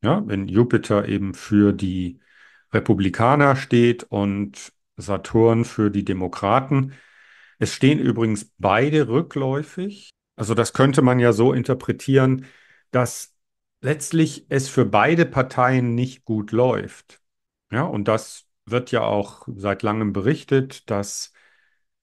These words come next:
letztlich politische Parteien, das ist nicht nur ein amerikanisches Phänomen, eigentlich immer mehr ausgehöhlt werden und im Grunde keine Bedeutung mehr haben. Also was sie an Parteiprogrammen oder solchen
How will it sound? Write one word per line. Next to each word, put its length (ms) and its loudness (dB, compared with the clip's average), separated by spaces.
letztlich 680 -2
politische 500 0
Parteien, 800 -2
das 180 -6
ist 300 -12
nicht 240 -2
nur 80 0
ein 100 -4
amerikanisches 720 -2
Phänomen, 760 0
eigentlich 340 -8
immer 220 0
mehr 240 -2
ausgehöhlt 920 2
werden 580 -2
und 460 -6
im 140 -2
Grunde 220 4
keine 260 0
Bedeutung 580 2
mehr 180 -6
haben. 480 -8
Also 300 -4
was 160 -4
sie 120 -4
an 120 -6
Parteiprogrammen 1300 0
oder 300 -4
solchen 760 -6